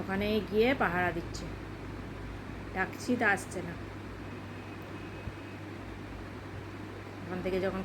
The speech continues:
খাবারটা নিয়ে আসবো, তখন বকা দেওয়া শুরু করবে। ওখানেই ঠান্ডা হোক, তাহলে তুমি বেশি বকা দিতে পারবে না,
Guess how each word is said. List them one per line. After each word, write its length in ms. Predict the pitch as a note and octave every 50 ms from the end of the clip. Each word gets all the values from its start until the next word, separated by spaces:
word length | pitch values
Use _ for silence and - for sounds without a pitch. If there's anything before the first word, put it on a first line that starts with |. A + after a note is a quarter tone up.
| - -
খাবারটা 340 | F#3 F#3 F#3+ F#3 - F#3+ F3+ F#3+
নিয়ে 140 | F#3+ F#3+ G3 G3
আসবো, 280 | F#3+ - - B3 C#4 D#4 F4+ G#4+ A4+ - - - - - - - - - - - - - -
তখন 260 | F#3 F3+ - G#3+ C#4+ F4 D#4+ A3
বকা 200 | G#3+ - - G3+ F#3+
দেওয়া 140 | G3 G3 G3 - -
শুরু 160 | - F#3 F#3+ F#3+ F#3+
করবে। 260 | F3+ E3+ E3 D#3+ E3 D#3+ - - - - - - - - - - - - - - - - - - - - - - - - - - - - - - - -
ওখানেই 320 | G3 - A3+ A#3 A#3 A#3+ A#3+ A#3+
ঠান্ডা 280 | A#3 G#3+ A3 A3 G#3+ G3+ G3 G3+
হোক, 140 | G3 G3 - - - - - -
তাহলে 200 | G3+ G3 G#3 G3 G#3+
তুমি 140 | G3+ G#3 G#3 G3 G#3
বেশি 160 | F#3 - A3 F#3 G3+
বকা 180 | G3 - G3+ G3 G#3
দিতে 140 | G3+ G3+ G#3 G#3+
পারবে 220 | G#3 G3+ G3+ G#3 G#3
না, 60 | A#3+